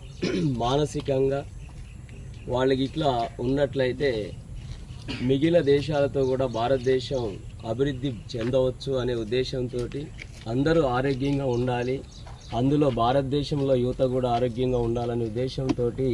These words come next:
ఫిట్ ఇండియా అనే మూమెంట్ తీసుకురావడం జరిగింది. దీని ప్రకారము స్పెషల్గా విద్యార్థులు శారీరకంగా ఏదైతే ఉందో జిమ్ము, వాకింగు, రన్నింగు ఇలాంటితో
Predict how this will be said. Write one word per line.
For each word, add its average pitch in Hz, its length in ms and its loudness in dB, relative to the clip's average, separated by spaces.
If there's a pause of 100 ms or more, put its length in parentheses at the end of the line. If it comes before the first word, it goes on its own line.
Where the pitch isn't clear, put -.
(960)
ఫిట్ 147 280 2
ఇండియా 139 320 6
అనే 127 140 8
మూమెంట్ 123 460 2
తీసుకురావడం 117 580 2
జరిగింది. 113 460 0 (500)
దీని 139 180 2
ప్రకారము 143 600 4 (1120)
స్పెషల్గా 160 640 8
విద్యార్థులు 135 720 4 (960)
శారీరకంగా 143 920 6 (1300)
ఏదైతే 143 440 10
ఉందో 139 360 6
జిమ్ము, 127 540 4
వాకింగు, 120 680 4 (800)
రన్నింగు 120 640 6 (500)
ఇలాంటితో 147 520 6